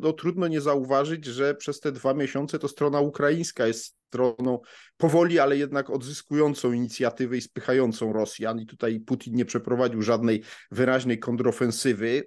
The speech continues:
y, a zatem ja mam wrażenie, że,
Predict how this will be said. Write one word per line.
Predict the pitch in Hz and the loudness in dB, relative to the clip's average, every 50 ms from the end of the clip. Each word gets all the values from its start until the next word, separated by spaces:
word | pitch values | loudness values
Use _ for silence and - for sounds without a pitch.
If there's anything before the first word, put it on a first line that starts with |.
| - 135 131 | -6 -6 -2
y, | 123 131 131 131 123 - | 2 4 4 4 4 2
a | - 117 | 0 -4
zatem | 113 135 151 151 - 139 135 135 - - | -2 0 -2 0 0 -2 -4 -4 -10 -6
ja | 120 127 143 151 | 0 0 0 2
mam | 151 143 135 131 | 2 -2 -4 -2
wrażenie, | 135 131 127 120 127 131 139 143 143 131 | -2 -2 -2 0 -2 -4 -4 -4 -4 -4
że, | 120 123 127 127 127 123 | -4 -2 0 0 0 0